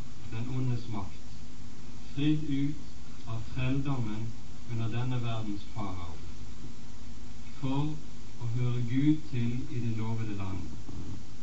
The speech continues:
for å eie Gud selv i sin midte, være hans folk og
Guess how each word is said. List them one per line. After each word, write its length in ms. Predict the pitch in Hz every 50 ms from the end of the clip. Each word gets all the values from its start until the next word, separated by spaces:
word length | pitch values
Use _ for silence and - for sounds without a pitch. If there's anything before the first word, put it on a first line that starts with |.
| - - - - - - 101 - -
for 280 | 147 143 143 147 156 156 - - - - - - - - - - - - -
å 100 | 120 131 127
eie 320 | 135 139 147 156 156 151 143
Gud 380 | 127 127 135 143 151 156 151 - -
selv 400 | - 135 123 123 123 131 135 -
i 140 | 151 143 139 127 -
sin 220 | - 139 127 123 117
midte, 460 | 117 127 - 107 101 101 104 101 101 - - - - - - - -
være 260 | 107 107 107 107 104 101
hans 420 | - 135 135 143 156 156 - - - -
folk 300 | - 123 117 120 120 120 - - - - - - - - -
og 140 | - 123